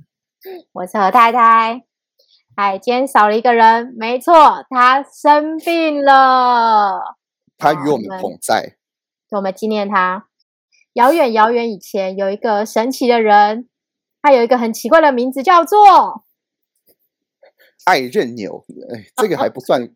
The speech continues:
Speaker 2: 奇怪吧，
Speaker 1: <laughs>
Speaker 2: 我觉得。
Speaker 1: 好，如果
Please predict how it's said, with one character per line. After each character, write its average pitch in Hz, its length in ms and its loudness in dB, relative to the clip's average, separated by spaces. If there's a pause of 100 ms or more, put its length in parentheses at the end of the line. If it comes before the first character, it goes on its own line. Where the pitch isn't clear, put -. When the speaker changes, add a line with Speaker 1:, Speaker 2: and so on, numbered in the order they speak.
Speaker 2:
奇 - 260 -14
怪 90 240 -2
吧， 80 120 -10
Speaker 1:
<laughs> - 20 -10
Speaker 2:
我 - 100 -14
觉 - 160 -16
得。 - 240 -18 (1300)
Speaker 1:
好， 196 260 -4
如 220 120 -6
果 277 200 2